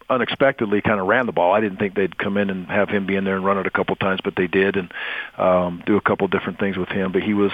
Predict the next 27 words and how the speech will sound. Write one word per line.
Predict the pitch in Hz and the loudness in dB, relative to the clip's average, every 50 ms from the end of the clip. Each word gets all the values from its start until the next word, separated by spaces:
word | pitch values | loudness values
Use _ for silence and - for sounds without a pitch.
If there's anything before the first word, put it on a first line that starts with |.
| - - | 2 2
uh, | 98 98 92 | 4 4 4
he's | 92 107 117 104 | 4 4 2 2
a, | 101 - - | 2 -2 0
we | 117 117 117 | 0 2 2
knew | 110 107 101 | 2 2 2
he | 107 104 | 2 2
was | 101 90 | 0 -2
a | 90 | -2
good | 80 101 - | -4 -2 -2
quarterback | - - 101 98 95 87 95 95 101 104 - - | 0 0 2 0 2 2 4 4 4 2 0 -2
and | 95 95 95 95 92 | -6 -6 -6 -6 -2
will | 107 104 98 | 0 0 2
be | 90 101 | 2 0
a | 95 90 | 0 0
good | - 95 - | -2 -2 -2
quarterback, | - - 95 92 87 98 98 95 | -2 0 0 2 2 2 2 2
but | - 101 | 2 2
we | 104 104 98 | 2 2 2
expected | - - - 98 92 - 98 90 | 2 2 2 0 0 0 -4 -6
it | 90 | -6
would | 95 98 87 | -8 -8 -8
be | - 95 | -8 -4
Bachmeier | - 98 95 90 - - 95 95 95 95 | 0 0 0 0 0 -2 -2 0 2 2
all | 95 92 | 2 2
the | 92 90 | 2 2
way | 95 98 90 - | 0 0 0 0
through. | - 95 95 95 | 0 2 2 2